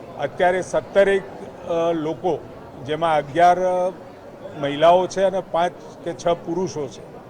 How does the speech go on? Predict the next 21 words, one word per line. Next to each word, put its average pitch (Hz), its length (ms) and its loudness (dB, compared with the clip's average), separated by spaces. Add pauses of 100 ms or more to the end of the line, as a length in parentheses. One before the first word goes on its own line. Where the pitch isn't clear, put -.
(500)
એ 160 120 -4
તમામ 165 400 0
અહીંયા 180 300 -2
એમને 170 240 -4
સારવાર 151 440 2
હેઠળ 170 260 0
છે 180 200 -6 (640)
અને 156 200 -4
મેડિકલી, 165 680 0 (880)
અ, 151 240 4
જે 143 300 -4
પણ 208 240 0
કોઈ 196 200 2
મુશ્કેલી 170 600 -2
અથવા 151 280 0
તો 185 160 -2
જે 156 200 -6
કોઈ 180 200 -6
પણ 202 140 0
દર્દીની, 170 600 -4
અ, 151 540 -12